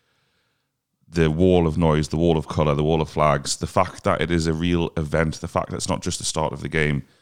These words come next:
those Forest players and those Forest fans have got to be thinking, "Fucking hell, this is the Premier League." Well, it's not the Premier League, it's only Newcastle United. You're not gonna get that. Don't worry, Forest. You're not gonna get that against,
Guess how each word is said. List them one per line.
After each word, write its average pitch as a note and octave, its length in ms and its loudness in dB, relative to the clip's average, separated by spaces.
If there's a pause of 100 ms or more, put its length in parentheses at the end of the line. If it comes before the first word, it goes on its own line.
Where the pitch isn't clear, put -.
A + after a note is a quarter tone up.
(340)
those F#2 200 4
Forest E2 380 0
players D#2 220 2
and D#2 100 0
those D2+ 120 0
Forest D2+ 320 -2
fans C#2+ 220 -4
have C#2+ 100 -8
got - 100 -6
to - 40 -12
be - 60 -8
thinking, - 260 -10
"Fucking D2 280 -8
hell, D2+ 340 -6 (380)
this E2 160 -8
is D2 100 -6
the - 80 -10
Premier D2 260 -6
League." - 180 -10
Well, E2+ 120 2
it's D#2+ 100 -2
not A2 120 2
the B2+ 60 -6
Premier A2 200 0
League, D2 100 -4
it's D#2 140 -8
only E2 180 2
Newcastle D2+ 380 -4
United. D2+ 280 -6
You're E2+ 120 0
not F#2 140 2
gonna D#2+ 160 -4
get F2 160 -2
that. C#2 120 -6
Don't F#2 200 2
worry, F2 180 4
Forest. - 400 -8
You're D#2+ 160 0
not G#2 200 4
gonna G2+ 180 0
get F#2+ 200 2
that E2 260 -2 (600)
against, E2 440 0